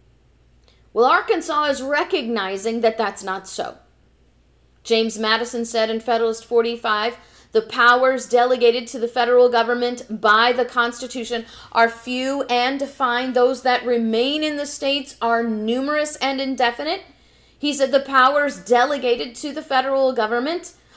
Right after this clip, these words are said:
are principally exercised on foreign affairs, war, peace, negotiation, and foreign commerce."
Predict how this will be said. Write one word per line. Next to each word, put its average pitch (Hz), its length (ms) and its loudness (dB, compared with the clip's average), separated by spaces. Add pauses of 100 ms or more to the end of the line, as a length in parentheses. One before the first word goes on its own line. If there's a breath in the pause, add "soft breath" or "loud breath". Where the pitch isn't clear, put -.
(220 soft breath)
are 214 400 2 (120)
principally 294 520 -4
exercised 269 680 -2
on 247 220 0
foreign 294 540 -2
affairs, 277 640 -2
war, 254 440 2
peace, 294 320 -8
negotiation, 269 760 -4
and 247 300 -4
foreign 269 600 -2
commerce." 269 800 -4